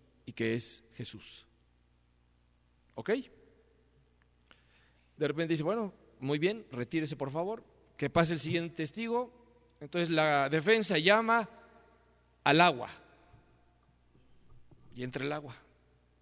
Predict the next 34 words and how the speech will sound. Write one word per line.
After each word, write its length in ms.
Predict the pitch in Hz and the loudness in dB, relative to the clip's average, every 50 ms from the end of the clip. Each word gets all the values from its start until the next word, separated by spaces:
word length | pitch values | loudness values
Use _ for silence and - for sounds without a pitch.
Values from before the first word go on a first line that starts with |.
| _ _ _ _ _ _ _ _ _ _ _ _ _ _ _ _ _ _ - | _ _ _ _ _ _ _ _ _ _ _ _ _ _ _ _ _ _ -20
Entra 260 | 143 190 226 - 330 | -18 -16 -16 -14 -14
el 100 | 320 - | -10 -10
agua. 300 | - 392 370 320 - - - _ _ _ _ _ _ _ _ _ _ _ | -10 -8 -8 -10 -10 -12 -14 _ _ _ _ _ _ _ _ _ _ _
E-, 140 | - 277 - | -8 -6 -4
e-, 120 | - 294 294 | -2 -2 0
estos 260 | 339 330 - 403 320 | 0 -2 -2 -2 -2
están 240 | - - - 330 320 | -2 -2 -4 -6 -6
personificados 720 | 330 302 196 240 214 202 185 160 220 185 - 294 277 185 208 | -6 -6 -4 -2 -2 -2 -2 -4 -8 -8 -8 -6 -6 -4 -4
en 80 | 175 | -2
la 80 | 165 180 | -2 -2
Biblia, 340 | 196 262 262 233 202 180 156 | -2 -4 -4 -2 -2 -2 -2
lo 60 | 170 | -2
están 160 | 156 247 294 | -2 -2 -2
manejando 380 | 294 269 233 185 226 247 247 202 | -2 -2 -4 -4 -6 -6 -8 -8
como 180 | 208 180 165 | -8 -8 -8
personas. 380 | 160 180 185 208 214 202 - - | -6 -6 -4 -4 -4 -6 -8 -8
Entra 300 | - 143 143 - 180 185 | -8 -6 -6 -4 -4 -2
el 80 | 190 214 | 0 2
agua 340 | 190 160 135 151 175 180 - - - - - - - - _ _ _ _ _ _ _ _ | 2 2 2 0 -2 -2 -4 -12 -20 -20 -20 -20 -20 -20 _ _ _ _ _ _ _ _
y 120 | - 147 | -4 -4
dice, 200 | 165 143 156 147 | -2 -2 -4 -4
sí, 300 | 135 - 165 147 120 101 - - - - - - - _ _ _ _ _ _ _ _ _ _ _ - | -2 0 0 0 0 -2 -8 -16 -20 -20 -20 -20 -20 _ _ _ _ _ _ _ _ _ _ _ -2
yo 460 | 127 151 180 208 220 226 226 226 - - - - - - - - - - - _ _ _ _ _ _ _ _ _ - - - | 2 4 4 4 4 2 0 -4 -10 -16 -20 -20 -20 -20 -20 -20 -20 -20 -20 _ _ _ _ _ _ _ _ _ -20 -20 -6
cubrí 280 | - 143 135 151 165 - | 0 2 2 2 2 2
todo 260 | - - 208 226 226 | 2 2 2 4 2
su 140 | - - 170 | 2 0 0
cuerpo 420 | - 160 135 - - - 101 90 - - - - - _ _ _ _ _ _ _ _ _ _ _ _ _ _ _ _ _ _ _ | 2 2 2 2 2 -2 -8 -10 -10 -14 -20 -20 -20 _ _ _ _ _ _ _ _ _ _ _ _ _ _ _ _ _ _ _
cuando 200 | - 139 139 131 | -6 -6 -4 0
fue 120 | 135 151 | 2 2
bautizado 500 | 139 143 143 - 127 120 - 139 139 139 | 4 2 2 0 -2 -4 -2 -2 -2 -2
en 80 | 127 120 | -2 -4
el 60 | 113 | -6
río 140 | 113 120 113 | -6 -8 -8
Jordán, 340 | - 110 92 92 87 82 | -8 -10 -14 -16 -16 -20